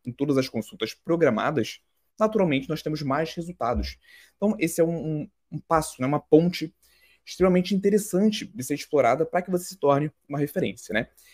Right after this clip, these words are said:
E sem falar da parte da estabilidade financeira.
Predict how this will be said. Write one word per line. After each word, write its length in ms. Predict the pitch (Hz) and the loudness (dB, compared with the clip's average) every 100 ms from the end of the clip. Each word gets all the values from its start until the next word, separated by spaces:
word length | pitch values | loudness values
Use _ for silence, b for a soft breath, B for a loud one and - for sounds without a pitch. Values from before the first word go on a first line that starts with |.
| b | b
E 60 | 262 | -4
sem 220 | 214 202 | -2 -2
falar 160 | 196 190 | 0 0
da 100 | 185 | 0
parte 380 | 147 165 - | 0 0 -2
da 180 | 156 160 - | 2 2 0
estabilidade 760 | - 196 180 190 131 143 147 _ _ | -2 0 2 2 2 2 -2 _ _
financeira. 500 | - 165 170 113 101 | -6 -4 0 0 -2